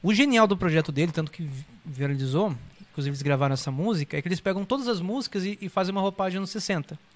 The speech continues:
Eles pegam Bad Romance, Umbrella, qualquer música da cultura pop,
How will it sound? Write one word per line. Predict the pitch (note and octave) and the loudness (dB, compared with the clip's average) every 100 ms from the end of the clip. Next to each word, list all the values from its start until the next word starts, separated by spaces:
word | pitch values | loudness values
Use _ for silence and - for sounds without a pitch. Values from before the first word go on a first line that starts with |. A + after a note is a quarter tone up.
| - - - | -20 -20 -10
Eles | E3+ | -8
pegam | - A3+ A3+ | 2 2 4
Bad | F3 G3+ | 2 2
Romance, | F#3 F3+ D3 C3+ D#3+ C3 - D3+ D3 - - D3 - | 2 2 2 0 -2 -4 -8 -12 -14 -18 -20 -20 -8
Umbrella, | E3 D#3 D3 C#3 D3+ D#3+ C3+ C3 - | -6 -2 2 4 4 4 0 -4 -2
qualquer | F#3+ - C#4 | -2 0 0
música | A#3+ A#3 C4+ A#3+ A3+ | 2 4 4 2 0
da | G#3 | -2
cultura | - - A3+ A#3 | -4 0 2 2
pop, | - D3+ E3+ G3 C4 | 6 8 8 4 -10